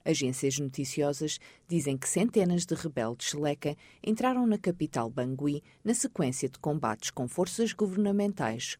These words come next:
como parte da rebelião iniciada em dezembro. As informações das agências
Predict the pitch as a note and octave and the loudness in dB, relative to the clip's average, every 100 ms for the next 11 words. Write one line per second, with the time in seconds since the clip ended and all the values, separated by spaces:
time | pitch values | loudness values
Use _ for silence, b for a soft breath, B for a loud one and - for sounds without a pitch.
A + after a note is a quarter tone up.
0 | - B3 A3+ C#3 A#2 - B2 C3+ C3 E3 | -2 0 2 0 0 -2 -4 -4 -2 0
1 | F#3+ D#3 B2+ C#3 - A3 A3 - - A2 | 2 0 0 -4 2 4 4 4 0 0
2 | A#2 A#2+ B2+ C#3+ C#3+ A#2+ A#2 A#2+ _ _ | -2 -4 -2 -2 -2 -4 -10 -12 _ _
3 | - F3 E3+ D#3 C3+ C3 C3 B2+ C#3 C#3 | 0 2 2 0 -2 0 -2 -2 -2 -2
4 | D3+ D#3 D#3 - D#3 | 0 0 -2 0 -2